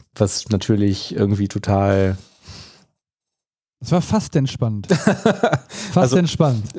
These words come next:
Speaker 1: es hatte wahnsinnig viele Vorteile, ne, muss man auch sagen. So die ganzen Leute, die immer reinkamen und sagen, „Wow, wir haben hier das und das Problem und kannst du das und das machen?“ Dann konntest du halt immer sagen, „Nein, kann ich nicht.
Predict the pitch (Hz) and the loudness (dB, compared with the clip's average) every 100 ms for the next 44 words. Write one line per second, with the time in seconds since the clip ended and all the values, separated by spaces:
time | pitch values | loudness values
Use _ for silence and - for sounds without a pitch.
0 | 117 127 120 170 175 123 139 190 185 170 | -8 -2 0 2 2 2 2 4 2 2
1 | 180 - 190 196 - 87 92 90 92 147 | -2 2 2 2 0 0 0 0 2 2
2 | 143 - 160 151 202 - 87 95 104 113 | 2 0 -2 0 -2 0 0 2 2 0
3 | 120 120 139 127 120 - 139 131 127 101 | 0 0 2 2 2 2 -2 0 2 2
4 | 104 165 - 160 175 196 147 143 151 196 | 2 0 -2 -2 0 0 0 0 0 0
5 | 233 254 214 180 170 180 175 180 170 175 | 0 0 2 2 0 2 2 0 -2 -4
6 | - 160 160 156 160 147 143 143 113 127 | -4 -2 -2 0 -2 0 0 2 2 0
7 | 143 156 170 127 135 123 131 135 143 151 | 0 2 2 2 2 0 0 0 2 2
8 | 131 123 113 92 92 | 0 2 2 0 -2